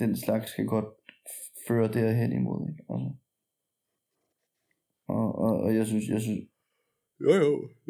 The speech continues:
Speaker 2: Det er lidt det eneste, du kan gøre, hvis du ikke vil have, folk skal gøre bestemte ting. Så du, altså, du kan ikke bare bede dem om ikke at gøre det, du ved. Man bliver ligesom nødt til at enforce det, ikke? Men altså,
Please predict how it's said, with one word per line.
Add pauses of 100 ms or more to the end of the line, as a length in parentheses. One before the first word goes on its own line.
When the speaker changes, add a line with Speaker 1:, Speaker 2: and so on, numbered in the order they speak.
(1120)
Speaker 2:
Det
er
lidt
det
eneste,
du
kan
gøre,
hvis
du
ikke
vil
have,
folk
skal
gøre
bestemte
ting.
Så (160)
du, (300)
altså, (1080)
du
kan
ikke
bare
bede
dem
om
ikke
at
gøre
det,
du
ved.
Man
bliver
ligesom
nødt
til
at
enforce
det,
ikke?
Men
altså,